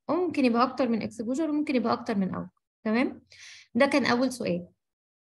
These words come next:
تاني سؤال سألناه لنفسنا هو: "مين اللي هيأساين الإكسبوجر؟ أنا ولا حد تاني؟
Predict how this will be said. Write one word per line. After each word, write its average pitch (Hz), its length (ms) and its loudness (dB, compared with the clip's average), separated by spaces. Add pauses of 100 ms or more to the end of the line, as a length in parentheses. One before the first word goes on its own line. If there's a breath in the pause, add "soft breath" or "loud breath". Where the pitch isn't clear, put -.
(400)
تاني 320 220 2
سؤال 294 320 2
سألناه 277 320 2
لنفسنا 320 640 0
هو: 262 220 6
"مين 302 220 4
اللي 294 140 2
هيأساين 262 580 0
الإكسبوجر؟ 214 680 -2
أنا 349 240 2
ولا 262 180 4
حد 233 300 0
تاني؟ 208 400 2